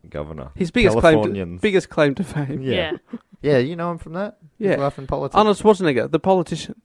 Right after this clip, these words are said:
Speaker 1: <laughs> Yeah, the politician.
Speaker 2: The famous American
Speaker 1: Who
Speaker 2: politician.
Speaker 1: had an affair with his, um, nanny.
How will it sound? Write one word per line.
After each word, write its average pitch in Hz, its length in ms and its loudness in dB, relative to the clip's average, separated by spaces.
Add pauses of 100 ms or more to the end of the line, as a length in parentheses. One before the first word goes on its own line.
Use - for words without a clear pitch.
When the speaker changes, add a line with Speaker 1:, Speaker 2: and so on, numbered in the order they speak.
Speaker 1:
<laughs> - 140 -2
Yeah, 107 200 0 (180)
the 127 80 -8
politician. 147 480 -4
Speaker 2:
The 202 80 -2
famous 208 560 2
American 190 480 4
Speaker 1:
Who 175 60 0
Speaker 2:
politician. 165 420 0
Speaker 1:
had 143 80 0
an 143 80 -2
affair 139 340 0
with 131 120 -2
his, 131 340 -6 (260)
um, 101 480 -10
nanny. 101 420 -10